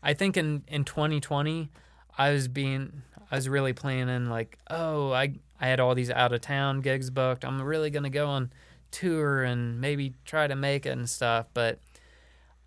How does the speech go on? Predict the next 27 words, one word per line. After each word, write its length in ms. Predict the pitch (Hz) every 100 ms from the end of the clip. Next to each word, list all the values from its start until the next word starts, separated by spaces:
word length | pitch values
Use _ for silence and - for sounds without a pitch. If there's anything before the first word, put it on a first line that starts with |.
| -
I 100 | 143
saw 340 | 143 156 151 143
a 20 |
lot 240 | 139 135
of 280 | 135 123 - - 208 - _ _ _ -
up-and-coming 640 | 135 131 143 135 139 139
comedians 640 | 127 131 135 143 139 131 -
who 120 | 127
just 340 | 120 120 -
got 240 | - 117 117
their 140 | 120
dreams 580 | 113 123 131 135 127 -
crushed 440 | - 131 117 117 -
because, 360 | 123 120 113
like, 160 | 120 113
suddenly 460 | - 131 127 127
your 160 | 123 120
entire 500 | 117 - 135 123 123
livelihood 840 | 117 120 120 123 120 117 120 117 117
was 180 | 117 -
taken 360 | - 123 139
away 240 | 131 135 175
from 200 | 190 131
you. 180 | 117 110 - - - - _
Like, 140 | 127 123
you 120 | 123
can't 360 | 123 135 131